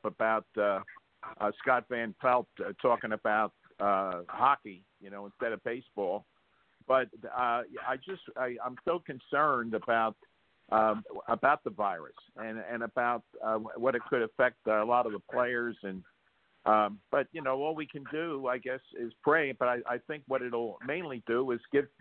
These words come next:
everyone, all of us, everybody, some diversion, uh, a, a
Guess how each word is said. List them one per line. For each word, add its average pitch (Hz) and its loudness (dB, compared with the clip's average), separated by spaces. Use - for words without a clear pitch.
everyone, 123 -2
all 160 -2
of 139 -6
us, 143 -4
everybody, 117 -4
some 127 -4
diversion, 110 0
uh, 104 -4
a, 104 -4
a 104 -6